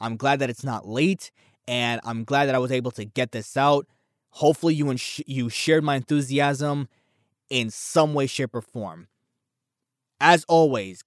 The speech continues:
guys, thank you so much for listening. Thank you so much for tuning in. Once again, if you have any questions, comments, or concerns,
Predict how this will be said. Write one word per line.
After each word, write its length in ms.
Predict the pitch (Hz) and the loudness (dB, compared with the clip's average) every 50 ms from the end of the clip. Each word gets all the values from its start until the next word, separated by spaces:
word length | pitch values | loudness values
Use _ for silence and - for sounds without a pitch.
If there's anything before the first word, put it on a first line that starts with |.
| - | -4
guys, 360 | - 139 135 123 104 95 - - | -2 0 0 0 -2 -6 -10 -10
thank 180 | - 143 131 - | -8 -8 -8 -8
you 80 | 123 117 | -10 -10
so 300 | - - - - 180 185 | -10 -6 0 2 2 2
much 140 | 185 175 | 2 0
for 140 | - - 151 | -2 -4 -4
listening. 340 | 139 143 135 - 151 143 135 | -2 -2 -4 -4 -6 -8 -6
Thank 200 | - 127 113 - | -6 -8 -10 -10
you 60 | 117 | -12
so 260 | - - - - 160 | -12 -10 -4 -2 -2
much 140 | 160 151 - | -2 -2 -4
for 100 | - 135 | -6 -12
tuning 380 | - - - 143 131 127 127 127 | -14 -10 -8 -6 -6 -6 -4 -4
in. 300 | 127 123 123 127 123 - _ _ _ _ _ _ - | -4 -4 -4 -4 -6 -10 _ _ _ _ _ _ -6
Once 240 | 127 151 170 175 - | 0 0 0 2 0
again, 380 | 147 131 151 139 117 95 78 - | -2 -2 0 0 -2 -4 -6 -10
if 140 | - 127 135 | -8 -4 -2
you 80 | 151 | -2
have 80 | 139 131 | -2 -2
any 100 | 131 120 | -4 -6
questions, 380 | - - 190 180 - - 165 | -4 -2 -2 0 0 -2 -8
comments, 260 | - - 156 156 - - | -6 -4 -4 -6 -6 -8
or 20 | |
concerns, 560 | - 127 - - - - 170 165 165 165 - | -12 -12 -12 -10 -2 0 0 2 2 0 -4